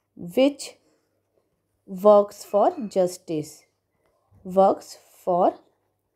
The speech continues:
जो न्याय के लिए काम करती है, ठीक है बच्चों।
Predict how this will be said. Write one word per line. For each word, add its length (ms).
जो 120
न्याय 380
के 180
लिए 280
काम 440
करती 420
है, 360
ठीक 220
है 140
बच्चों। 260